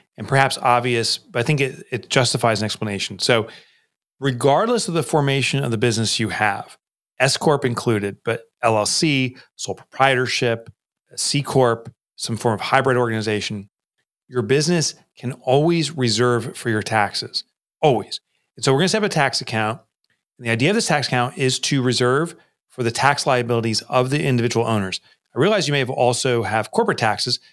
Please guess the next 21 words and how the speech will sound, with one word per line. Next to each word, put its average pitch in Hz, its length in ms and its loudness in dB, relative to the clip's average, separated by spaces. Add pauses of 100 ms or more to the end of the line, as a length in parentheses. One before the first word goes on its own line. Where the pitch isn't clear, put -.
(240)
Those 107 140 -16
would 127 80 -12
come 123 140 -2
out 117 140 4
of 117 40 2
that 117 140 0
tax - 260 -2
account 110 240 -4
too. 110 340 -2 (460)
These 123 160 0
are 151 80 2
your 135 140 0
personal 120 380 -2
owners 107 340 -2 (320)
and 135 200 4
an, 131 260 0 (320)
uh, 107 180 0 (460)
personal 139 280 2
owner's 117 240 0
responsibility. 104 720 -2 (640)
In 160 420 2